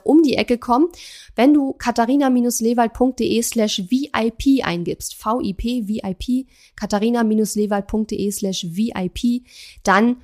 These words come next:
kommst du hier auf diese, ähm, Landingpage, wo du dich auch auf der Warteliste eintragen kannst oder Interessentenliste oder so. Und, ähm, da stehen auch noch ein paar Infos drauf, worum es gehen wird in der Gruppe.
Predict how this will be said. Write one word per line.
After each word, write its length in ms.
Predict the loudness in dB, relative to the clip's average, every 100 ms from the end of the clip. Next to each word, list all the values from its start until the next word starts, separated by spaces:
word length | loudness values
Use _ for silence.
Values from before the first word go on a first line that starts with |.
| -6
kommst 320 | 0 0 0
du 60 | -2
hier 220 | 0 0
auf 140 | -2
diese, 480 | -2 -4 -2 -2 -4
ähm, 280 | -6 -10 -12 -10
Landingpage, 800 | -2 2 4 4 2 2 0 -2
wo 80 | 0
du 80 |
dich 220 | 0 0 0
auch 220 | -2 2
auf 200 | 2 2
der 160 | 0
Warteliste 520 | 0 0 0 -2 -4 -6
eintragen 600 | -4 -2 0 -2 -2 -2
kannst 380 | -2 0 0 -2
oder 220 | -10 -10
Interessentenliste 1080 | -10 -16 -10 -6 -2 -2 -2 -4 -4 -4 -6
oder 220 | -4 -4
so. 200 | -4 -6 -8 -20 -20 -20 -20 _
Und, 440 | 6 8 8 4 2
ähm, 380 | 2 2 0 -2
da 100 | -2
stehen 220 | 2 4
auch 80 | 4
noch 120 | 2
ein 60 | 0
paar 140 | 0
Infos 340 | 2 2 0 -2
drauf, 320 | 2 2 2
worum 160 | -4
es 160 | -4 -2
gehen 220 | 2 2
wird 100 | 2
in 140 | 2 0
der 100 | 0
Gruppe. 460 | -2 0 0 -2